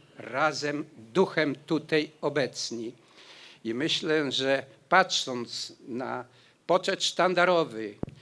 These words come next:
na uczestników wojsko-, policji, wszystkich, którzy zechcieli wziąć udział w tej uroczystości,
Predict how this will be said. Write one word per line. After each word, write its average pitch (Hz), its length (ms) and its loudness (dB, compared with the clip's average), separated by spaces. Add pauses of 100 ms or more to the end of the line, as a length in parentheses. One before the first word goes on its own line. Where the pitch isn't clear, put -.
(300)
na 127 420 -2 (680)
uczestników 170 1200 0 (400)
wojsko-, 165 840 -2 (1120)
policji, 165 760 2 (260)
wszystkich, - 760 -2
którzy 160 520 -2
zechcieli 180 600 0
wziąć 160 720 -2
udział 156 400 2
w - 80 -14
tej 135 180 0
uroczystości, 127 1120 -4